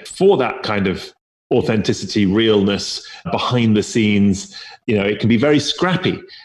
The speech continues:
And that's what, exactly what they want. It's almost like the truth. And if you like, even in the fashion industry with models, when, when you book a model, you know, you, you, you oftentimes you're sent their portfolio, right? And it's full of these perfectly beautiful pictures that are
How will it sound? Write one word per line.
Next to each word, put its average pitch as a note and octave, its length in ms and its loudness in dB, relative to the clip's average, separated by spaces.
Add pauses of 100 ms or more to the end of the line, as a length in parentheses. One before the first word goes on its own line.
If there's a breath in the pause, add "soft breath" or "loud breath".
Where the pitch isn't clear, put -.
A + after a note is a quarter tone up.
(140 loud breath)
And A#2+ 120 2
that's E3+ 220 -4
what, F3+ 80 2
exactly D#3 340 2
what C#3+ 160 4
they C#3 100 2
want. C3+ 300 2 (100)
It's - 120 -2
almost G3 220 4
like C3+ 200 -4
the A#2 100 0
truth. F#2+ 440 -2 (220 loud breath)
And C#3+ 80 0
if D#3+ 120 0
you G3 80 4
like, D#3 300 0 (280 loud breath)
even D3+ 320 4
in C3 140 6
the A#2+ 60 4
fashion - 360 -2
industry G#2+ 340 2
with G2+ 160 0
models, A#2 680 0 (180)
when, C3+ 200 0
when C#3+ 140 4
you C#3+ 120 4
book F#3 320 0
a D3 40 2
model, G2+ 420 2
you D3 60 4
know, C3+ 60 4
you, A#2 160 6
you, C3+ 320 4
you C#3 140 2
oftentimes C3 460 2
you're A2 80 2
sent - 240 -2
their G#2+ 120 0
portfolio, G2+ 640 0 (200)
right? G#2 280 -4
And A#2 100 0
it's A2 220 -4 (220 loud breath)
full D#3 260 2
of A2 120 2
these G#2+ 180 0
perfectly A#2+ 720 -2
beautiful G#2+ 380 0
pictures G2 420 -6
that G2 120 0
are F#2+ 100 -4